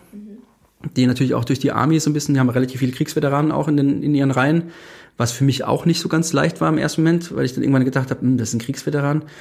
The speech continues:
Speaker 2: was hat er vielleicht auf der anderen, auf der gegnerischen Seite ange-, ange-, angestellt?“
Speaker 1: Mhm.
Speaker 2: War für mich auch irgendwie erstmal ein bisschen schwierig.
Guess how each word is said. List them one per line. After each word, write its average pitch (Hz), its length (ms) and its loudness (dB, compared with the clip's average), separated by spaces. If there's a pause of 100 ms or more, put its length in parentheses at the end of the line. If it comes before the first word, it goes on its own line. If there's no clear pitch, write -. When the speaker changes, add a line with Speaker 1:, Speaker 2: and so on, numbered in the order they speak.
(220)
Speaker 2:
was 117 100 -4
hat 127 100 2
er 127 60 4
vielleicht 120 240 0
auf 120 80 -4
der 113 140 -2
anderen, 143 260 2
auf - 80 -2
der 135 80 0
gegnerischen 151 380 2
Seite 147 260 2
ange-, 156 460 2
ange-, 147 520 2
angestellt?“ 151 560 0
Speaker 1:
Mhm. - 400 -12
Speaker 2:
War 131 140 4
für 139 100 0
mich 139 200 0
auch 143 100 0
irgendwie 156 200 2
erstmal 151 280 2
ein 147 40 -4
bisschen 151 200 -4
schwierig. 165 400 0